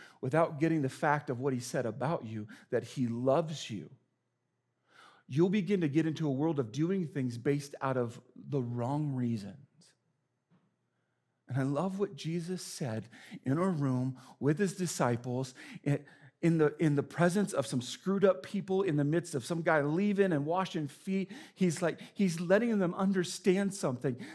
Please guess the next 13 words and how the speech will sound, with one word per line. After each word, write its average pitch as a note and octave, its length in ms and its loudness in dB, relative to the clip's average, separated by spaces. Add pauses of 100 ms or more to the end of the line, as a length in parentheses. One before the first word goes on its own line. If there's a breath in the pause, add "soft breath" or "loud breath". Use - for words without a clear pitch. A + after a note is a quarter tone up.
that D#3 120 0
you D3+ 180 -2
won't F#3+ 420 2
get A3+ 280 2
this D#3+ 220 0
unless D#3+ 300 0
you E3+ 140 -10
understand F3+ 540 -2 (140 loud breath)
how G3+ 160 6
much F3 220 2
I E3+ 40 0
love C#3 340 2
you. C3+ 140 -6